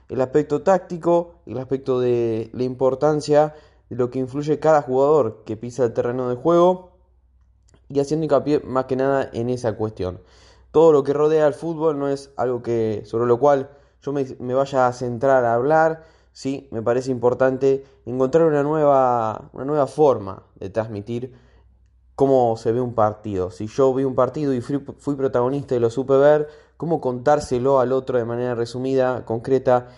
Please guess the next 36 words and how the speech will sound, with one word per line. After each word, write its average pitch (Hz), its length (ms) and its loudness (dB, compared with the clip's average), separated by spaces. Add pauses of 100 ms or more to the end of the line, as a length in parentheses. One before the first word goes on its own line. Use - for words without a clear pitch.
(160)
y 117 80 -14
que 123 100 -6
se 131 140 0
vaya 147 260 2
con 131 140 -2
la 127 80 -2
idea 135 240 4
de 139 340 0 (260)
cómo 131 200 0
fue 139 180 2
realmente 131 600 0
el 95 80 -2
encuentro. 92 640 -10 (400)
Esa 160 240 4
es 147 80 4
la 139 100 0
idea 135 360 2
de 110 220 0
la 107 220 -2
generación 110 460 -6
de 120 80 -2
este 123 160 -4
podcast. 151 500 0 (160)
A 117 100 -10
mí, 120 440 -8
eh, - 400 -14
me 110 80 -6
encanta 123 400 0
mirar 113 180 0
fútbol, 110 500 0 (300)
analizo 120 500 0
fútbol, 101 600 -4 (580)
es, - 400 -16 (120)
obviamente 107 380 -4
me 107 120 -2
apasiona, 127 640 0